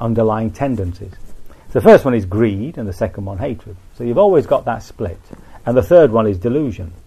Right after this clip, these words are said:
right? Now, um, this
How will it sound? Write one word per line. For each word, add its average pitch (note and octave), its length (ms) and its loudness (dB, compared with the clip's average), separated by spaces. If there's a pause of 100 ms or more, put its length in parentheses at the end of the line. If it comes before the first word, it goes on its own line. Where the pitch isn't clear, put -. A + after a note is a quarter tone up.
(220)
right? G2 180 -14 (560)
Now, D#3+ 360 -2 (400)
um, C3 720 -10 (760)
this - 720 0